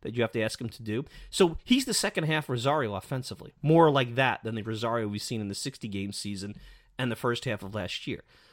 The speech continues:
Well, now you got yourself Victor Robles, Lorenzo Cain. Lorenzo Cain's a really good center fielder.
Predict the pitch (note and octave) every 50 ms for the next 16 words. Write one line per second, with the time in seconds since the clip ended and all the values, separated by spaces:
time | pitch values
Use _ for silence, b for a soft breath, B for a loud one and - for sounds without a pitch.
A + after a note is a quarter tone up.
0 | b b b b - D3 D#3 F3 G#3+ C#4 D#4+ D#4+ D4 A#3+ A#3 A3 - E3 D#3+ -
1 | - - D#3 D#3 D3+ C#3+ - - A#2 A#2 B2+ D#3+ - - D3 C3+ A#2 A2 B2+ C#3
2 | D#3 D#3+ D3+ D3+ D3+ D3+ D3 D3 D3 C#3 C3+ C#3 C#3+ C3 B2 - - - - G#2+
3 | A2 A2 A#2 A#2 A#2 A2+ G2 G2 F#2 - - - - - G#3+ G#3 G3 F#3 F3 E3
4 | D#3 D3+ D3 C#3+ D#3 b b b b b b b b b b b b - E4 F4
5 | G#4 - - - - D#4 D#4 A3+ D#3+ C#3 B2 C3 F#3 B3 B3 G#3 E3+ C3+ C#3+ C3+
6 | C3+ - - C#3+ B2 A2+ - - - G3+ G#3 F3+ - - - -